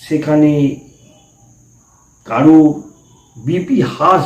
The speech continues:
বৃদ্ধি, উচ্চ রক্তচাপ হ্রাস বৃদ্ধি, বুদ্ধির ভুল,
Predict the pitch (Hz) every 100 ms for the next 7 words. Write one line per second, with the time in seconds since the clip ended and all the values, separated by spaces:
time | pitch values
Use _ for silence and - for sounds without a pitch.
0 | - 160 147 160 160 151 143 - 143 135
1 | - 151 - 135 139 - _ _ - 143
2 | 147 - 135 135 127 139 139 135 - -
3 | _ 170 202 - 214 180 131 165 175